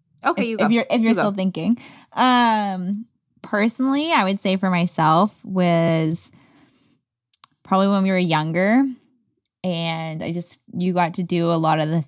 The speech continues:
Speaker 2: like, kid things that I didn't get to do and spend
Speaker 1: Mm-hmm.
Speaker 2: time with your friends and make those, like, early connections. And not to say I don't have some of those, but it's very limited
Speaker 1: Yeah.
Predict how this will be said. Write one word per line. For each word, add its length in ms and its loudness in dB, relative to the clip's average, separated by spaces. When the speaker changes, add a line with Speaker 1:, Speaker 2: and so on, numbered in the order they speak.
Speaker 2:
like, 240 -2
kid 420 0
things 540 0
that 320 -2
I 560 -2
didn't 400 -4
get 240 -6
to 100 -6
do 560 0
and 440 -6
spend 520 -2
Speaker 1:
Mm-hmm. 80 -6
Speaker 2:
time 140 0
with 140 -2
your 100 -2
friends 400 -2
and 220 -6
make 260 -6
those, 220 -4
like, 160 -8
early 260 -2
connections. 760 -6
And 160 -6
not 120 2
to 60 0
say 180 2
I 40 2
don't 200 0
have 420 0
some 160 -2
of 120 0
those, 400 0
but 380 0
it's 140 -16
very 240 -4
limited 720 0
Speaker 1:
Yeah. 240 0